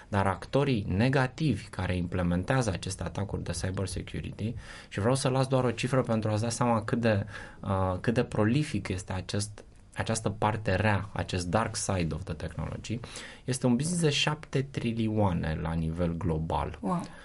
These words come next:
Speaker 1: Uh, costul mediu al unui atac de cyber, uh, uh, care, de exemplu, extrage date sau, uh, fură date dintr-o companie,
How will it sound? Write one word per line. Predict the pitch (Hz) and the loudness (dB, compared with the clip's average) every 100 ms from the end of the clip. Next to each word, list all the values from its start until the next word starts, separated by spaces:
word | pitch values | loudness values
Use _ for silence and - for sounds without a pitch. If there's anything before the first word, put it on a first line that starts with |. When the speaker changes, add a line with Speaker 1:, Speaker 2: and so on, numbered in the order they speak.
| - | -14
Speaker 1:
Uh, | - 95 90 | -4 -2 0
costul | - 127 113 | 0 0 2
mediu | 110 127 123 107 98 98 | 2 4 4 4 4 2
al | 95 92 | 2 2
unui | 92 | 4
atac | 87 87 113 113 | 2 0 0 -2
de | 101 | -2
cyber, | 90 107 101 98 | -2 -2 0 0
uh, | 95 87 85 85 85 - 87 85 | 2 0 0 -2 -4 -4 -2 -2
uh, | 82 98 - - - | -4 -6 -10 -12 -6
care, | 101 98 95 | -2 0 0
de | 85 | 0
exemplu, | 85 92 98 95 90 | 0 0 0 0 -2
extrage | 87 - 104 98 80 | -2 0 2 2 0
date | 85 101 139 | -2 -2 -4
sau, | 131 101 90 85 85 | -4 -2 -2 0 -2
uh, | - | -4
fură | - 123 90 | 2 2 2
date | 85 90 - | 0 -4 -4
dintr-o | - 92 - | -6 -6 -6
companie, | - 80 87 90 107 | -4 -4 -4 -2 -2